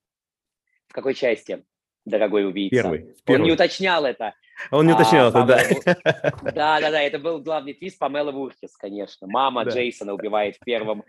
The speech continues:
Speaker 1: Это спойлер вам уже, если восьм-, восемьдесят го-, сорокалетней давности, да, сорокадвухлетней, да, в первой Пятнице тринадцатого Джейсон только упоминается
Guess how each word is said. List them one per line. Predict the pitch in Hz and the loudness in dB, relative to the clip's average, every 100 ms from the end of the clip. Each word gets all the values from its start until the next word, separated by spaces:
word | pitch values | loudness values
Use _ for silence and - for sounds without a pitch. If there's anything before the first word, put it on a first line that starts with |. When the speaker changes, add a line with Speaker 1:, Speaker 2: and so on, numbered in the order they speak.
| - | -10
Speaker 1:
Это | - 131 | -4 -4
спойлер | - 165 180 170 | -2 0 0 0
вам | 143 139 - _ | -2 -4 -8 _
уже, | 131 123 139 139 127 _ _ _ _ _ | -16 -8 -4 -4 -6 _ _ _ _ _
если | 151 135 - | -6 -6 -6
восьм-, | 135 156 120 | -10 -12 -6
восемьдесят | 135 - 139 117 | -6 -6 -6 -6
го-, | - | -4
сорокалетней | 139 143 151 143 123 104 | -2 0 2 2 0 -2
давности, | 95 113 135 143 - 107 | 0 0 0 -6 -12 -6
да, | 101 | -4
сорокадвухлетней, | 92 107 104 110 117 135 113 147 156 135 120 | -4 -6 -4 -4 -4 -6 -4 -4 -6 -12 -4
да, | 104 | -4
в | - | -4
первой | 131 135 127 | -2 0 0
Пятнице | 120 113 - | -2 -4 -6
тринадцатого | 123 127 143 - 123 | -8 -4 -6 -8 -14
Джейсон | 113 120 123 - 107 | -6 -4 -4 -8 -14
только | 110 113 | -8 -6
упоминается | 110 110 113 135 170 - 120 | -4 -4 0 0 0 -2 -8